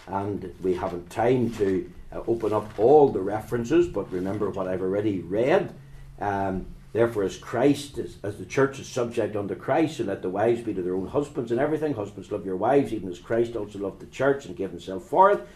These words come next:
that he might sanctify and cleanse it with the washing of water by the word." This is a key component in marriage.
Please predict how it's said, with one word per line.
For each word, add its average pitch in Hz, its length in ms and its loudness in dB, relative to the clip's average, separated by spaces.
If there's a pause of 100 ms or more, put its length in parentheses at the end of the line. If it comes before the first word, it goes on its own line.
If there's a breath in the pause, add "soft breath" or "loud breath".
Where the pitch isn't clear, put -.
that 90 60 -10
he 90 60 -4
might 92 180 -2
sanctify 107 460 -4
and 101 120 -8
cleanse 113 280 -4
it 113 80 -8
with 117 120 -10
the 110 60 -4
washing 95 360 -6
of 87 120 -10
water 92 380 -2 (300 loud breath)
by 87 340 -2 (240)
the 90 160 -4
word." 107 440 -2 (1160 soft breath)
This 156 220 6
is 151 140 2
a - 40 8
key 113 400 -2
component 117 680 -2 (240)
in 135 160 -2
marriage. - 680 -2